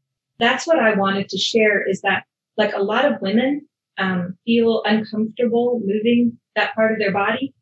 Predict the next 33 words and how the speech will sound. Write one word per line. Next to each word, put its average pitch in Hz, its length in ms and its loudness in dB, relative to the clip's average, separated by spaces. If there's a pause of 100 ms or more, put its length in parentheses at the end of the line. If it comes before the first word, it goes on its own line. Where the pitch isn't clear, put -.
(640)
They, 214 340 2
they've 202 180 -2
been 214 180 0
told, 233 380 4
maybe 214 280 0
shamed, 214 520 0 (800)
um, 196 220 -2
in 214 80 4
their 214 200 2
lives 214 500 0
that 214 120 2
it's 202 240 -6
too 226 140 -4
sexual 240 640 0
or 190 160 0
whatever. 190 540 0 (1080)
I 196 140 0
think 240 300 2
that 202 180 0
there's 202 180 -2
a 196 60 -2
lot 196 220 -2
of 190 140 -4
healing 214 420 0
that 180 140 -4
women 196 420 0
have 180 100 -4 (100)
to 196 100 -4
do 220 360 0 (120)
with 220 260 -2
that, 185 240 2 (260)
that - 200 0 (160)
construct, 220 720 -2